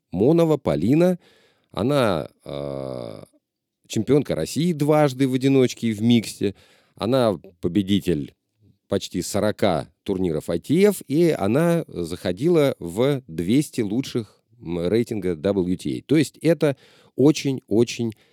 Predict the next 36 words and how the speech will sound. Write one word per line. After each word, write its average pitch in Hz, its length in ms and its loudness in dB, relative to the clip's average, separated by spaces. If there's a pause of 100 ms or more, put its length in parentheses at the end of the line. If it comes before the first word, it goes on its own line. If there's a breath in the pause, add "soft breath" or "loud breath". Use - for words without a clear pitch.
(160)
крепкий, 113 680 0
серьёзный 90 800 0 (220)
про-игрок, 98 1000 0 (440)
э, 87 280 -6
который 156 540 0 (120)
может 110 640 0
много 104 460 2
интересного 82 600 -2
рассказать. 65 460 -8
И 170 140 -4
вот 156 380 0
я 78 160 -6
её 62 160 -8
пригласил, 190 720 -4 (640 soft breath)
э, 71 320 -10
в - 40 -20
студию 175 440 0
к 143 60 -6
себе, 127 380 0
и 92 180 -4
она 76 260 -4
пришла, 98 580 0
и - 180 -2
мы 95 180 0
с - 120 -12
ней, 65 380 -10 (340)
э, 80 220 -10
замечательным 87 800 -2
образом 67 380 -6
совершенно - 360 -14
побеседовали 160 720 -2
в - 60 -8
течение, 135 440 -2
наверное, 110 500 -2
около 95 360 -4
часа. 87 400 -4